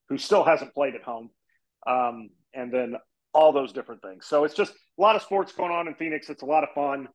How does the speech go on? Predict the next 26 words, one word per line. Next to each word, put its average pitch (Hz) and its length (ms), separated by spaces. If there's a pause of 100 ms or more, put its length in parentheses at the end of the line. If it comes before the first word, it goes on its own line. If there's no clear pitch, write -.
(360)
Uh, 120 420 (600)
you 143 120
know, 127 80
this 147 160
is - 60
just 151 200
a 131 40
good 127 260
time 120 240
of 110 40
year. 113 160
I've 120 140
always 135 400
been 131 160
a 123 60
fan 131 280
of 107 140
March 117 480
just 120 240
because 113 500 (960)
I, 160 200 (360)
you 214 120
know, 139 240
other 196 260
than 135 380 (600)
you, 196 160